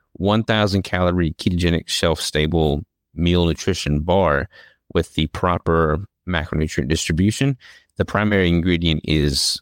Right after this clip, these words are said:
raw organic cacao butter, which is one of the best sources of dietary fat. In my opinion, it's very high in stearic acid. We have some that use a vegetable-based, uh, protein powder, some that use a grass-finished whey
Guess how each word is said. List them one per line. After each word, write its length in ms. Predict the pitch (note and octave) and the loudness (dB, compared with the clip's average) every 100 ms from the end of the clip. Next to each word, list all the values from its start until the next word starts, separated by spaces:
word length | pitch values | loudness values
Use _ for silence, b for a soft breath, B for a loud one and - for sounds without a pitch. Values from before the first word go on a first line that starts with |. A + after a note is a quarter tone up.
| _ | _
raw 220 | F2 E2+ | -2 0
organic 560 | C#2 D#2+ D#2 E2 E2 - | 0 -2 0 0 0 -4
cacao 480 | - - - G#2+ G#2+ | -10 -8 -4 0 0
butter, 280 | F2 D#2 D2 | 2 0 0
which 200 | D#2 - | 0 0
is 120 | C#2+ | -2
one 140 | E2+ D#2+ | 0 0
of 120 | D2+ | 2
the 280 | D2+ D#2 - b b b b _ _ | 2 2 -2 b b b b _ _
best 240 | A2 A2+ - | -2 0 -2
sources 520 | - A2 G2 - F2+ | 0 0 0 0 0
of 140 | D2+ | 0
dietary 460 | D#2 D2 D2 D#2+ D2 | 0 0 0 -2 -2
fat. 280 | - F#2+ - | 0 -2 0
In 120 | F2+ | 0
my 140 | E2+ E2 | 0 -2
opinion, 340 | - F2+ D#2+ | 0 0 0
it's 120 | D2 | -2
very 180 | - C2+ | -2 -2
high 200 | A#1+ D#2 | 0 -2
in 60 | D#2 | -2
stearic 400 | - C2 G1+ - | 0 -2 -2 -2
acid. 460 | G2 G2+ G2+ F2 - | -2 0 0 0 0
We 100 | D2+ | 0
have 120 | - | 0
some 260 | - F2+ D#2 | 0 0 0
that 120 | - | 2
use 220 | D#2+ D2 | 0 0
a 80 | B1+ | 0
vegetable-based, 760 | F#2 F#2+ - E2+ F#2+ F2+ - - _ _ _ _ | -2 -2 -2 0 2 0 -2 -6 _ _ _ _
uh, 160 | E2+ E2 | -4 0
protein 380 | G2 F2 F#2 | -2 0 -2
powder, 240 | F2+ F#2 F2 | 0 0 0
some 200 | - F2+ | 0 -2
that 120 | - | 0
use 180 | D#2+ D#2+ | 0 2
a 240 | C2+ C2 B B B B | 0 0 B B B B
grass-finished 640 | E2+ D#2 D2+ D#2+ D2+ D2 | -2 0 0 -2 -2 -2
whey 520 | - F2 G#2 G#2+ G2+ | -2 0 2 2 0